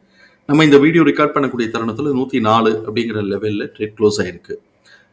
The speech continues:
இவங்களுடைய பி இ வேல்யூவேஷனை செக் பண்ணும்போது கரண்ட் பி இக்கு under value-ன்னும், ஒன் இயர் ஃபார்வர்ட் பி இக்கும் under value-ன்னு சொல்லிட்டு இண்டிகேட் ஆகிக்கிட்டு இருக்கு.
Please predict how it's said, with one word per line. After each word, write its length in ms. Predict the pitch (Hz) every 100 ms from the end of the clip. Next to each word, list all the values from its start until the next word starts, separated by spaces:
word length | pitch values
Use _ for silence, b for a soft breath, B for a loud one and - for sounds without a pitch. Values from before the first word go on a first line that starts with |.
| b _ _ _ _ _ -
இவங்களுடைய 240 | 165 156
பி 280 | 156 185 202
இ 20 |
வேல்யூவேஷனை 480 | 175 160 160 160 139
செக் 260 | 135 139 147
பண்ணும்போது 360 | 139 135 147 151
கரண்ட் 300 | 139 160 156
பி 240 | 151 139
இக்கு 360 | 123 - 175 208
under 240 | 117 139
value-ன்னும், 640 | 135 123 117 117 117 120 - _ _ -
ஒன் 160 | 120
இயர் 180 | 139 135
ஃபார்வர்ட் 340 | 123 127 143 139
பி 120 | 123
இக்கும் 360 | 113 196 190 127
under 40 |
value-ன்னு 440 | 117 113 107 110
சொல்லிட்டு 380 | 104 101 101 -
இண்டிகேட் 440 | 151 113 120 120 104
ஆகிக்கிட்டு 340 | 117 117 -
இருக்கு. 320 | 87 - -